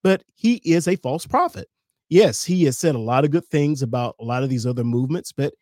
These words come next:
he says things that are not true. Now, let, let's look at these things. Now,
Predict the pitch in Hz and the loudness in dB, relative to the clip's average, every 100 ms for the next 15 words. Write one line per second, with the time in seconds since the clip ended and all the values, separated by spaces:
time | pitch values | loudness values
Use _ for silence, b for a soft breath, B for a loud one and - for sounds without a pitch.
0 | _ - 202 - 156 156 - 123 135 123 | _ -4 -4 -2 -2 -4 -8 -6 -4 -2
1 | 143 139 110 101 - - 320 359 92 - | -2 -2 -4 -6 -12 -6 0 0 0 -6
2 | _ _ _ _ - 151 151 _ 185 190 | _ _ _ _ 0 2 2 _ 0 0
3 | 202 220 214 226 175 151 143 110 135 113 | 4 4 4 2 2 2 2 0 -2 0
4 | 131 131 | 0 0